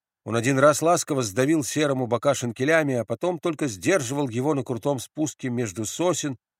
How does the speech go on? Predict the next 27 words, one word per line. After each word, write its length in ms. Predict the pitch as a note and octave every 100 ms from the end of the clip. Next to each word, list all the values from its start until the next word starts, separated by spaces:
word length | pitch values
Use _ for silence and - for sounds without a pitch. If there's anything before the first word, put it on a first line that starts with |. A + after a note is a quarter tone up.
| _ _ _
шинкелями 760 | - D#3 C#3 D#3+ D3 C#3+ C3
говоря 360 | B2 A2+ A#2+ A#2+
ему 260 | A#2 A2+ G#2+ -
то, 140 | E3+
что 200 | C#3+ C3
сказали 400 | - A#2+ G#2 A2+
бы 120 | G2+
шпоры, 640 | G2 - - F3 E3+ D#3 - _ _ _
если 280 | B2 D#3 C3+
бы 100 | A#2+
он 100 | A2+
ехал 380 | G2+ C3+ A#2 A2+
по 140 | G#2+
ровному 400 | G2 A2+ G#2 G2+
месту. 480 | F#2+ F#2+ F2+ - G2 _ _ _ _ _ _ _ _ _ _ _
«Гуапа», — 680 | - B2+ E3+ E3 - A#2 F2 -
сказал 420 | - - G#2 G2+
он 120 | G2+ G2
Марии, — 460 | G2 G2 F2 D#2 _ _ _ _ _ _ _ _ _
«когда 260 | A#2+ A#2+ F3
надо 240 | F#3 E3+
будет 300 | E3+ E3+ D#3
пересекать 540 | E3 D3+ D#3 D#3+ F3
дорогу, 540 | C#3+ C#3+ C3+ A2 G2 F#2
ты 180 | - E3
поезжай 440 | E3 E3 B2 F3
вторая. 680 | D#3 C#3 B2+ C#3 C#3+ A2+ E2+